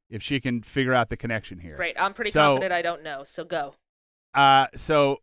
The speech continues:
Speaker 1: he, he's out of a job. He doesn't have a music career. He's getting divorced.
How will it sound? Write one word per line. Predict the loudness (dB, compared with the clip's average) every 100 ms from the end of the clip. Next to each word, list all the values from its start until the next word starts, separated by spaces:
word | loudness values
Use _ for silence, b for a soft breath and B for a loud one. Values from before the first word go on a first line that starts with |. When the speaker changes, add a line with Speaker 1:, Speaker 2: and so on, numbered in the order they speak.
| _ _ _
Speaker 1:
he, | -10 -10 -10 _
he's | -10 -4 4
out | 4
of | 4
a |
job. | 4 6 6 6
He | 2
doesn't | -2 -2
have | -2
a |
music | -4 -4
career. | -4 0 2
He's | 0
getting | -2 -4
divorced. | -4 -2 0 0 -4